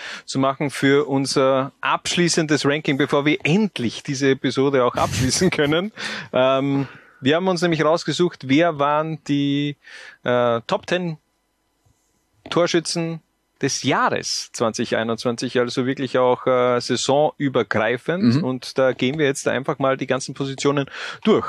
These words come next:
Speaker 2: Mhm.
Speaker 1: oder? Von zehn bis eins
Speaker 2: Genau.
Speaker 1: und den Start macht ein Dornbirner Goalgetter, Lukas Katnick mit
Speaker 2: neun Toren. Ähm, es reicht tatsächlich, äh, zu den, zu den,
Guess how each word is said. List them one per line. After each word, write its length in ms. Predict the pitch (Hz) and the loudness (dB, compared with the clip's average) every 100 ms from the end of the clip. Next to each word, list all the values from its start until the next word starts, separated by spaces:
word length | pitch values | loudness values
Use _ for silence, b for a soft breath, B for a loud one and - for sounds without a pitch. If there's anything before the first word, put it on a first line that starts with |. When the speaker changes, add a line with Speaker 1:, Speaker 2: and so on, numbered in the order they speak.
| - 113 | -2 2
Speaker 2:
Mhm. 140 | 117 | 4
Speaker 1:
oder? 240 | 147 175 | 4 2
Von 420 | 139 - 208 240 - | 0 0 -2 -2 -4
zehn 340 | - 170 180 170 | 0 2 0 0
bis 240 | 139 131 | 0 2
eins 360 | 143 180 196 - | 0 0 -2 0
Speaker 2:
Genau. 120 | 120 | 0
Speaker 1:
und 80 | 147 | 0
den 100 | 127 | 0
Start 420 | 127 143 - - | 0 -2 -4 -2
macht 360 | 127 - - - | -2 -2 -6 -2
ein 300 | 123 135 - B B B | -2 -2 -8 B B B
Dornbirner 400 | 240 311 120 107 | 2 2 0 2
Goalgetter, 600 | 113 104 101 113 107 107 | 2 2 0 2 0 0
Lukas 400 | 143 - 214 - | 0 2 0 0
Katnick 720 | - 269 - 139 - - - - | -2 -2 0 -2 -2 -6 -8 -2
mit 420 | 170 - - - _ _ _ _ _ _ | -2 -2 -8 -10 _ _ _ _ _ _
Speaker 2:
neun 360 | 117 110 117 170 | 4 6 4 2
Toren. 340 | 175 139 82 - - B B B B | 2 0 -2 -10 -20 B B B B
Ähm, 480 | 95 98 101 104 107 - - - _ - 82 101 104 95 110 98 - | 0 2 2 0 -2 -8 -20 -20 _ -10 -6 -2 -2 2 0 0 -6
es 160 | - - | -6 0
reicht 280 | 110 143 - | 0 0 0
tatsächlich, 420 | 120 110 131 - | 0 0 -2 0
äh, 400 | 113 113 120 110 | 2 2 0 -2
zu 160 | - 123 | -4 -2
den, 420 | 107 101 107 104 | 0 -2 -4 -4
zu 140 | - | -2
den, 300 | 104 107 104 | 2 2 0